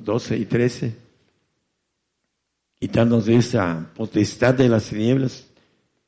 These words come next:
Si no hemos hecho lo que tenemos que hacer, estamos bajo esa potestad. Es la parte donde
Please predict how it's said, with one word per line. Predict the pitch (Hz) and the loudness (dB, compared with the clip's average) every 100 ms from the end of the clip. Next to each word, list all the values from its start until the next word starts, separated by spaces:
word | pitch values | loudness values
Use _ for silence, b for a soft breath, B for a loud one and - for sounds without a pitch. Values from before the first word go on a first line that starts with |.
| _ _ _ _ _ _ _ _ _ | _ _ _ _ _ _ _ _ _
Si | 101 | -4
no | 104 120 117 | 0 2 2
hemos | 120 113 - - - - _ _ _ _ _ _ | 2 0 -4 -14 -20 -20 _ _ _ _ _ _
hecho | 113 110 123 | 0 0 0
lo | 104 | -2
que | 101 | -2
tenemos | 95 107 - | -2 -4 -4
que | |
hacer, | 101 - 120 | -4 -2 -2
estamos | - 101 104 92 | -2 -6 -8 -10
bajo | - 92 101 | -12 -10 -8
esa | 101 98 | -8 -8
potestad. | - 87 92 87 - 104 - b b b b _ _ _ _ _ _ _ _ _ | -12 -12 -10 -10 -8 -10 -12 b b b b _ _ _ _ _ _ _ _ _
Es | 92 98 | -4 -4
la | - 87 | -4 -6
parte | - 104 - 107 | -6 -6 -4 -6
donde | 90 87 82 85 | -6 -8 -10 -10